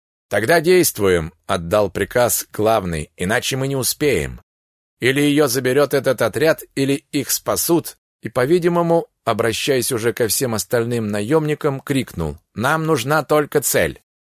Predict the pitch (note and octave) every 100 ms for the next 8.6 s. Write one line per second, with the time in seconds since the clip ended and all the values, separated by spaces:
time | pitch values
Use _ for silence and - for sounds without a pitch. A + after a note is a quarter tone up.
0 | _ A2+ C#3+ E3 E3 D#3+ C3+ E3+ D3 -
1 | E2 C#2+ _ _ _ - C3+ - D3 F3
2 | F3 D#3 - D3 C3+ F#2 - - _ _
3 | _ - B2 C3 A2 F#2 - - A2 A#2
4 | A#2 E3 F3+ D#3 B2+ G#2+ F#2+ - F#2 F2+
5 | _ _ _ _ _ - G2+ B2 C#3 C#3
6 | C#3+ C#3 C3 C3 C#3+ C3 C3+ A2+ G#2+ D#3
7 | D3+ - D3+ C#3+ C3+ - C3 C3+ - B2
8 | - C3 C3 A2 D#2 B1